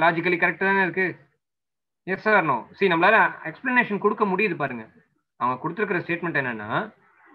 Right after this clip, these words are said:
இப்போ வந்து நீ-, நீங்க உங்களுக்கு no. எதுக்கு no? அதாவது நீங்க வந்து ஒரே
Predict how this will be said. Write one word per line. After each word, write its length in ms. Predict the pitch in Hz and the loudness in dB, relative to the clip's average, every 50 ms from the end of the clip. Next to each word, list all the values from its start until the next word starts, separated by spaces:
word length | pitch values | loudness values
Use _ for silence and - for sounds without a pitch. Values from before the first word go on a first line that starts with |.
| _ _ _ _ _ _ _ _ _ _ _ _ _ _ _ _ _ _ - 151 | _ _ _ _ _ _ _ _ _ _ _ _ _ _ _ _ _ _ -12 -8
இப்போ 120 | 143 165 160 147 143 | -4 0 0 0 0
வந்து 200 | 143 143 151 214 226 220 - - 170 | 0 0 -2 -2 -2 -4 -6 -8 -6
நீ-, 220 | 160 160 160 151 - 156 | -4 -4 -4 -6 -6 -6
நீங்க 160 | 160 160 151 151 147 143 | -4 -4 -2 -2 -2 -2
உங்களுக்கு 400 | 143 147 143 143 143 139 147 180 220 233 233 208 180 143 | -2 -2 -2 -2 -2 -2 -2 -2 -4 -4 -6 -8 -4 -2
no. 100 | 156 160 135 113 - _ _ _ _ _ _ _ - 139 | -2 -2 -2 -4 -8 _ _ _ _ _ _ _ -2 2
எதுக்கு 240 | 156 190 180 185 196 180 165 | 4 4 4 4 4 4 4
no? 80 | 160 165 175 170 165 - _ _ _ _ _ - | 4 2 0 -2 -6 -12 _ _ _ _ _ -4
அதாவது 300 | 135 143 147 147 147 147 180 180 165 | 0 0 2 2 2 2 2 2 2
நீங்க 160 | 156 147 143 139 139 | 0 0 0 0 0
வந்து 180 | 139 139 160 165 160 151 143 135 131 123 120 120 117 110 - - - _ _ _ _ _ _ _ _ _ _ _ _ _ - 131 | 0 0 0 2 2 2 2 2 2 2 0 0 -2 -6 -10 -16 -20 _ _ _ _ _ _ _ _ _ _ _ _ _ -6 -2
ஒரே 140 | 135 143 156 | -2 0 0